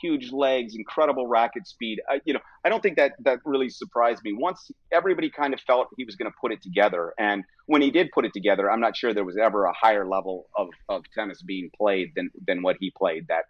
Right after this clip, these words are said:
that year. Um, it, I mean, at Ohio State, I mean, obviously every program's got some incredible, uh, history, but, uh, uh, you know, in, in our building, I'm not sure anybody ever hit the ball better than he did. He's just so strong and, and,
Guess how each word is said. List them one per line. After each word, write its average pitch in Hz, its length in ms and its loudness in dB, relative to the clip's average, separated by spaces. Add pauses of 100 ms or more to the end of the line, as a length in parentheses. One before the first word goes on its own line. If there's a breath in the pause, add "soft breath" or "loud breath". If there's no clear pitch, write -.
that 82 200 0
year. 80 320 -6 (260)
Um, 87 360 2
it, 104 180 -2
I 123 120 6
mean, 107 180 0
at 98 160 4
Ohio 82 300 -2
State, 82 280 -10
I 80 60 -12
mean, 80 140 -14
obviously 82 480 -10 (340)
every 87 240 -2
program's 82 420 -4
got 76 180 -8
some 80 120 -10
incredible, 80 480 -4 (460 soft breath)
uh, 95 160 6
history, 98 460 0
but, 95 260 2 (100)
uh, - 260 2
uh, - 20 6 (120)
you 135 280 0
know, 95 320 -2 (120)
in, 123 240 -4
in 117 120 -6
our 117 160 2
building, 110 360 0
I'm 101 120 -6
not 101 180 -6
sure 98 380 -6
anybody 95 440 -6
ever 92 240 -4
hit 95 200 -10
the 87 60 -20
ball 87 200 -2
better 87 260 -4
than 82 200 -12 (120)
he 98 140 -6
did. 80 220 -6
He's 87 160 -6
just - 280 -6
so 98 200 4
strong 92 600 2
and, 85 160 -12
and, 87 300 -8